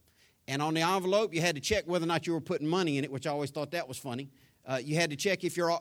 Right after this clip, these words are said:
if, if you brought your Bible with you. You had to check if you read your Bible every day. You had to check if you went to visitation that week. And I'm like, "Man, this, they asking a lot of stuff out of a ten-year-old." But that's funny.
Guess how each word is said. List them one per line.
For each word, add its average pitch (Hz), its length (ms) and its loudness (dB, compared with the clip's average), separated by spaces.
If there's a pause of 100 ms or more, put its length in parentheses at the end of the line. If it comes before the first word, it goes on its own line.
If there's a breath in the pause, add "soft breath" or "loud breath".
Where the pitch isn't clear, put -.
if, 160 240 -2
if 165 200 -2
you 175 80 -6
brought 180 340 0
your 185 100 2
Bible 180 520 2
with 160 240 0
you. 131 260 -6 (220 loud breath)
You 147 80 -2
had 160 100 0
to 143 60 -8
check 190 280 -2
if 180 120 -6
you 170 100 -2
read 175 320 0
your 196 80 0
Bible 175 560 -2
every 180 340 0
day. 139 260 0
You 147 180 -4
had 165 120 -2
to 147 60 -4
check 208 280 -4
if 170 120 -6
you 190 80 -4
went 190 180 -4
to 175 60 -2
visitation 202 800 -2
that 135 180 -6
week. 147 240 -4
And 139 100 -10
I'm 151 120 -6
like, 113 180 -6
"Man, 139 280 -6
this, 170 180 -8
they 185 340 -8
asking 143 380 -10
a 123 40 -10
lot 170 200 -6
of - 80 -8
stuff 262 280 -4 (300 loud breath)
out 175 160 2
of 156 60 -6
a 156 40 -6
ten-year-old." 175 640 2 (320 loud breath)
But 175 380 6 (960)
that's 139 220 0
funny. 185 340 0